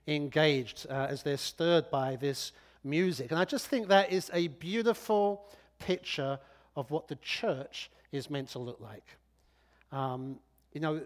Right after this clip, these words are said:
th-, the effect that we are supposed to have on society.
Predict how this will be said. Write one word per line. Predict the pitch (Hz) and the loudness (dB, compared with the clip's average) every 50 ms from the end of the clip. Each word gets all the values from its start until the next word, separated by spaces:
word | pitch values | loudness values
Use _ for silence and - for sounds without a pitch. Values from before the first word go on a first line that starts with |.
| - 139 - - | -12 -16 -8 -8
th-, | 156 165 - | -8 -6 -6
the | 165 175 | -6 -6
effect | 160 - - - - - - 262 - - - - - - - - - _ _ _ _ _ _ _ _ _ _ | -6 -6 -8 -10 -6 0 2 2 2 2 -2 -8 -12 -14 -14 -14 -18 _ _ _ _ _ _ _ _ _ _
that | 156 156 156 | -4 -4 0
we | 151 156 156 | 2 4 4
are | 156 160 160 156 160 165 160 - | 4 4 4 2 0 -2 -4 -8
supposed | - - 165 - 175 160 151 - | -12 -12 -6 -4 -2 -2 -2 -4
to | - 135 | -6 -8
have | 123 - 160 156 156 151 147 - - | -4 0 2 2 2 2 0 -4 -8
on | 156 143 139 135 135 135 143 143 | -8 -6 -6 -6 -6 -8 -10 -12
society. | - - 139 - - - 135 123 123 120 120 - - - 196 262 | -14 -14 -14 -12 -8 -6 -6 -6 -6 -8 -12 -14 -20 -20 -20 -20